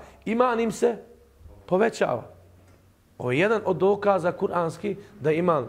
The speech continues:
povećava se i smanjuje. U stvari pravilo je za imane da nikad ne, ili, ili se smanjuje s tvojom indolentnošću, gledanjem samo u televiziju,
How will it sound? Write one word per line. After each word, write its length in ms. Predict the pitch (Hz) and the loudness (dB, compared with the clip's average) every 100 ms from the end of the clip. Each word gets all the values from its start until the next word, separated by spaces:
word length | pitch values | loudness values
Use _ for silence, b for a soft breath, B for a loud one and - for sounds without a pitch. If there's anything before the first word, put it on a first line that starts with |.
| - | -6
povećava 540 | 123 175 185 196 185 180 | 0 0 2 2 2 0
se 160 | - | -4
i 20 | |
smanjuje. 440 | 160 151 151 143 107 B B - | -6 -2 -2 0 -4 B B -8
U 60 | |
stvari 340 | - 190 214 190 | -2 2 2 0
pravilo 360 | 180 202 220 202 | 2 2 4 2
je 60 | 165 | 2
za 180 | 151 | 0
imane 380 | 185 202 196 190 185 - | 2 2 2 0 -2 0
da 100 | 165 | 2
nikad 300 | 214 196 170 | 2 2 2
ne, 60 | 165 - | -2 0
ili, 200 | 226 180 - - | 0 0 -6 -4
ili 140 | 214 | -2
se 160 | - 160 | -2 -4
smanjuje 720 | - 165 196 196 165 127 B - | 0 0 4 4 4 2 B -20
s 140 | - | -16
tvojom 420 | - 165 165 143 139 | -2 2 4 2 0
indolentnošću, 1000 | 139 139 147 175 165 160 147 - 151 135 B B - | 0 2 2 2 -2 -6 -6 -6 -6 -8 B B -4
gledanjem 480 | 147 135 135 135 127 | -2 0 0 -2 -4
samo 300 | - 139 135 | -4 -2 -2
u 120 | 135 | -2
televiziju, 920 | 131 131 131 139 131 123 127 135 131 | -4 -2 -2 -2 -2 -4 -4 -4 -6